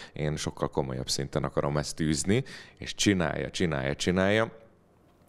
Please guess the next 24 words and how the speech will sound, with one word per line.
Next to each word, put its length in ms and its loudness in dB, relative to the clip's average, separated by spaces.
És 140 -2
ezt, 360 4
ezt 200 -2
nagyon 260 2
nehéz 380 -2
ráragasztani 680 -2
egyébként 460 -6
a 20 -6
feltörekvő, 880 -4
meg 140 -10
főleg 300 -2
fiatal 460 -2
játékosokra. 760 -4
Egyébként 520 -4
jó 220 8
kezdeményezés, 840 2
tök 240 4
jó. 180 8
Ettől 280 4
függetlenül 720 4
lehet, 280 2
hogy 140 -2
egy 320 2
olyan 380 4